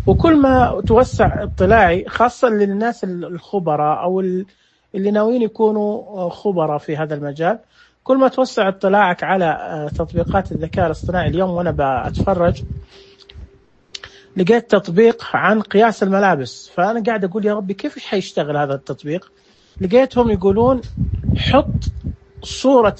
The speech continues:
الملابس اللي تبغى تشتريها، وحط صورة لك، تمام؟ و-، وحنلبسك الملابس اللي أنت اخترتها، وحتشوفها كيف عليك، ضيقة،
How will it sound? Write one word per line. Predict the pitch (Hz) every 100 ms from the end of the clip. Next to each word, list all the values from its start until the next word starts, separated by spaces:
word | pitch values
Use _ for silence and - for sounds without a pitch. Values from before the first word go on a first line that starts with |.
| -
الملابس | 196 185 214 254 220 -
اللي | 185
تبغى | - 247 220
تشتريها، | - - 202 196 165 196 294 _ _ _ _ _ -
وحط | 175 269 285
صورة | - - 262 240 220
لك، | 233 - - - _ _ _ _
تمام؟ | 170 165 220 294 _ _ _ _ 185
و-، | 202 - - 214 190
وحنلبسك | - - 226 214 277 294 214 247 294 302 - - - 214
الملابس | 214 214 247 294 262 294 - -
اللي | 226 226 269
أنت | 262
اخترتها، | 233 - 190 160 - 135
وحتشوفها | - 214 - - 277 233
كيف | 208 208 156
عليك، | 147 151 135 147
ضيقة، | 180 233 208 185 185 175